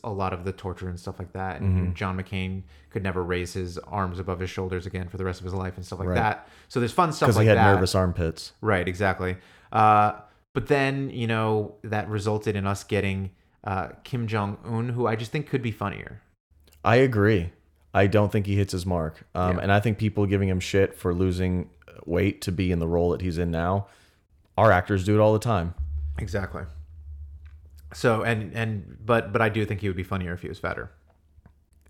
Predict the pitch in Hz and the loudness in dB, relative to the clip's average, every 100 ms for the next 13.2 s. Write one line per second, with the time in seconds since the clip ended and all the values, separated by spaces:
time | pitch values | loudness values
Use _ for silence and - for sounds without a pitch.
0 | _ _ _ - 101 90 - - - - | _ _ _ -14 -10 -6 -8 -10 -14 -4
1 | 87 82 78 82 85 80 80 78 - - | -2 -2 -2 -4 -4 -6 -6 -8 -8 -8
2 | - 64 - 78 - 50 - - - - | -10 -8 -6 -6 -4 -8 -10 -18 -20 -20
3 | - _ _ _ _ _ _ - 170 156 | -20 _ _ _ _ _ _ 4 8 10
4 | 156 151 - - _ _ _ _ _ _ | 10 8 0 -14 _ _ _ _ _ _
5 | - 147 170 135 120 117 113 120 123 117 | -4 4 4 6 4 4 2 0 0 2
6 | 110 110 110 - - - _ _ _ - | 2 2 -2 -6 -12 -20 _ _ _ -6
7 | 117 120 139 196 151 117 110 - 107 98 | -2 0 4 4 4 2 2 2 -2 -4
8 | 90 104 95 101 95 95 - 110 101 92 | -4 -4 0 0 2 0 0 2 2 0
9 | 98 98 104 107 _ 165 170 262 254 247 | -2 -2 -2 -6 _ -4 -2 -2 2 4
10 | 233 135 - - 151 139 131 117 117 107 | 4 0 -4 -2 2 2 2 -2 0 2
11 | 92 92 104 - _ - 123 120 139 120 | 2 -2 -6 -12 _ 2 4 6 6 6
12 | 117 98 101 95 113 101 98 123 123 117 | 4 2 -2 0 2 4 6 8 6 4
13 | 110 | 0